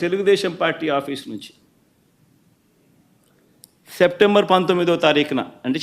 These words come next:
చంద్రబాబు నాయుడు పద్దెనిమిదో తారీఖున మాట్లాడతాడు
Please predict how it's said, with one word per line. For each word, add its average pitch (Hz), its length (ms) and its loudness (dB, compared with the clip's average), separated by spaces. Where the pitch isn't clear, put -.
చంద్రబాబు 170 360 2
నాయుడు 160 160 0
పద్దెనిమిదో 165 480 0
తారీఖున 175 420 0
మాట్లాడతాడు 151 680 -2